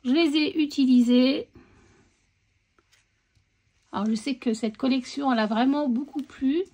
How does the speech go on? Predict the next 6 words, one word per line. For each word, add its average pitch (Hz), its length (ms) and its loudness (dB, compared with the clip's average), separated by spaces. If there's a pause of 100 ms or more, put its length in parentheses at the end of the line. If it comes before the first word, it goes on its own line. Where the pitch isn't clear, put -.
(2250)
Ah, 233 140 -2
et, 226 380 0
euh, 208 180 -2 (280)
les 247 120 2
petits, 254 600 -2
euh, 214 260 -2